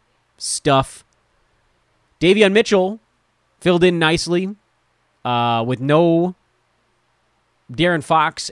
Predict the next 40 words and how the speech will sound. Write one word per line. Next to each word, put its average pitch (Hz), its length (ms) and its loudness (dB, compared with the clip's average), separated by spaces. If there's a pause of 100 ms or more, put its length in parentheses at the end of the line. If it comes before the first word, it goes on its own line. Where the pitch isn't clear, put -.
and 117 320 -6
no 139 180 0
Terrence 139 440 -6
Davis. 147 520 -2
I 190 100 -4
thought 349 140 2
we'd 240 140 -4
see 202 120 -4
more 175 200 0
Buddy 156 260 0
Hield. 127 640 -6 (360)
We 202 100 -2
sort 349 240 -2
of 123 80 -4
did. 95 140 -6
He 123 40 -4
played 202 240 -4
thirty 147 200 -4
minutes, 98 320 -8
but 104 100 -12
he 127 80 -6
didn't 113 160 -10
do 110 120 -8
much 82 240 -12
with 87 120 -14
them. 90 220 -16 (840)
Marvin 143 280 2
Bagley 135 300 -2
played 123 240 -6
twenty-three 131 760 -4
with 113 200 -6
no 110 220 -2
Chimezie 104 420 -8
Metu 98 380 -8
behind 104 460 -8
him 95 340 -12
to 101 100 -16
back 104 300 -6
him 92 140 -12
up. 85 280 -8